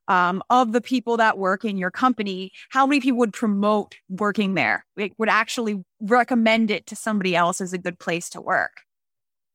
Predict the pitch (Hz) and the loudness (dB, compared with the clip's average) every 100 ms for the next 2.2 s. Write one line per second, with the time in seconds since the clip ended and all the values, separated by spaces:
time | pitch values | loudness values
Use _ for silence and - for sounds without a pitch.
0 | - 254 220 - 226 269 - 208 185 202 | -4 -2 -2 0 2 2 -2 -10 -4 0
1 | 247 202 196 190 190 - 185 185 185 180 | 0 0 -2 -2 -4 0 0 0 0 0
2 | 180 180 | 2 -2